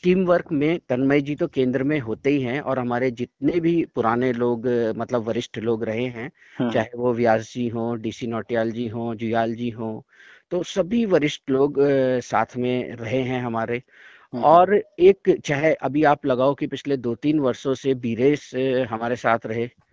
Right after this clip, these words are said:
Speaker 2: हम्म।
Speaker 1: तो हम लोगों ने मतलब एक टीम वर्क के रूप में हम पूरी एक स्ट्रेटजी बनाते हैं। लगभग हरेला, अ, एक महीने का कार्यक्रम होता है, लेकिन उसकी स्टार्टिंग से लगभग डेढ़ महीने पहले से हमारी मीटिंग से स्टार्ट हो जाती हैं।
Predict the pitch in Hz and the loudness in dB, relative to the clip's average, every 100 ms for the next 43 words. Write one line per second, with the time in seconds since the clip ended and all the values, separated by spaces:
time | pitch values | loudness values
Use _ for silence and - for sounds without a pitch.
0 | - - 123 123 180 190 185 - 165 190 | -20 -6 -2 2 4 2 -2 -4 -2 4
1 | 185 196 208 208 165 147 185 196 - - | 6 6 6 6 4 2 2 2 2 0
2 | 170 160 175 - 190 170 147 - 170 151 | 2 2 2 2 0 2 0 -2 -4 -2
3 | 180 - 185 196 214 170 180 156 - 139 | -4 -6 -6 -2 0 2 2 0 -4 -2
4 | 156 151 180 151 123 123 180 143 139 175 | 0 2 0 0 -2 -2 -2 -2 0 0
5 | 131 117 123 151 165 170 - - - _ | 0 0 2 4 4 2 -8 -20 -20 _
6 | - 143 135 127 151 180 170 160 170 180 | 2 6 6 6 2 2 2 4 4 4
7 | 165 139 143 165 160 131 160 196 156 196 | 4 4 2 0 0 0 0 -2 -2 0
8 | 190 - 214 - - 131 123 - 185 214 | 0 0 -8 -6 -2 0 0 0 -4 0
9 | 180 135 160 196 131 156 202 180 160 170 | 0 0 0 0 4 4 6 4 2 2
10 | 143 123 127 151 139 120 135 117 104 127 | 2 2 0 -4 -4 -2 -2 -2 -2 -4
11 | 123 131 - 120 120 117 113 - 120 120 | -4 -6 0 0 2 0 -2 -2 -4 -4